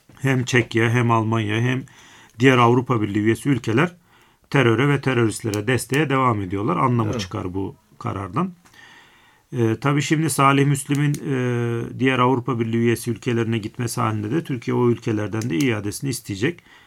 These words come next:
Speaker 1: Salih Müslim'in peşi bırakılmayacak. Diğer teröristler gibi,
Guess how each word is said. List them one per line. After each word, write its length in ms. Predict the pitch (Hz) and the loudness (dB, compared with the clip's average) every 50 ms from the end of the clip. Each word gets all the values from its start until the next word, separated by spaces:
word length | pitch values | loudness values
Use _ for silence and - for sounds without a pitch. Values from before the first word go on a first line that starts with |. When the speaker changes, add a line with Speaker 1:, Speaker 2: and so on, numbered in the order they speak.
| _ _ _ | _ _ _
Speaker 1:
Salih 380 | - - 143 135 127 123 113 110 | -6 0 2 4 4 4 2 0
Müslim'in 400 | 120 113 - - 123 113 113 113 | 0 -2 -4 -4 -2 -2 -2 -2
peşi 360 | - 135 120 - - 160 147 | 0 -2 -2 -2 -2 -4 -2
bırakılmayacak. 720 | 147 139 123 - - - 104 98 92 87 95 120 123 - | -2 0 -2 -2 -2 -4 -4 -4 -4 -4 -6 -6 -6 -2
Diğer 240 | - 113 117 113 110 | 0 2 2 2 0
teröristler 640 | 110 - 117 110 104 113 104 95 - - 127 113 101 | -2 -2 -4 -2 -2 -2 -4 -4 -6 -4 -2 -2 -2
gibi, 340 | 92 95 92 107 156 - | -2 -4 -4 -4 -4 -6